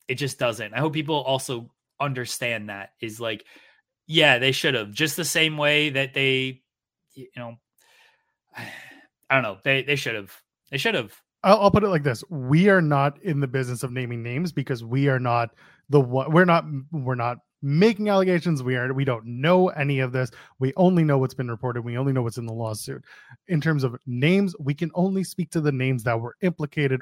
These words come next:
Speaker 2: or heavily implied. I can't sit here and tell you person X, person Y, person Z should be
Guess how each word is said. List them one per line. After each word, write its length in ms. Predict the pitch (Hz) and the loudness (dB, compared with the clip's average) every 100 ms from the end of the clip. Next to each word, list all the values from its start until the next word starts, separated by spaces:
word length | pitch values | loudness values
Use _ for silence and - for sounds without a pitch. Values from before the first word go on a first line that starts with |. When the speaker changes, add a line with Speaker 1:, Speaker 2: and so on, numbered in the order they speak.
| - | -4
Speaker 2:
or 120 | 127 | -6
heavily 420 | - 151 151 135 | -2 -2 0 -2
implied. 440 | 120 101 123 120 - - - _ _ _ _ _ | -4 -4 -2 -2 -6 -16 -20 _ _ _ _ _
I 120 | 143 165 | 2 4
can't 260 | 180 165 | 4 2
sit 200 | - 165 | 0 -2
here 200 | - 147 | 0 0
and 100 | 139 | 2
tell 140 | - 139 | 2 2
you 160 | 139 | 2
person 400 | 131 131 - 127 | 0 -2 -2 -4
X, 300 | 165 170 - | 2 0 0
person 420 | - 127 - 117 117 | -8 -8 -8 -8 2
Y, 280 | 151 170 | 6 6
person 380 | 165 139 113 117 | 2 -2 -4 -8
Z 360 | 107 135 160 156 | 0 4 4 2
should 280 | - 143 123 | -4 -4 0
be 300 | 139 131 | 0 2